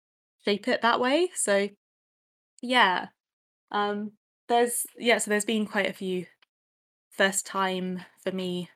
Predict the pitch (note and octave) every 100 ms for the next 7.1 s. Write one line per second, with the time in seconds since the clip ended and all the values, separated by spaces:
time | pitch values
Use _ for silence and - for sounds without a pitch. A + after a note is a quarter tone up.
0 | _ _ _ G#3+ - F#3 - - - -
1 | _ _ _ _ _ _ - G3+ G3 F3
2 | F3+ F3+ B3+ _ - - _ - G3 G3
3 | G#3+ A#3+ C4+ C#4+ G3 F#3+ F#3+ - C#4 -
4 | - _ _ _ _ A3+ A#3 A3+ G3 -
5 | _ _ _ - A#3 B3 C4 C4+ A#3 G3+
6 | A3 G#3+ G3+ F#3+ F#3+ F3+ F3 F3 F3+ F3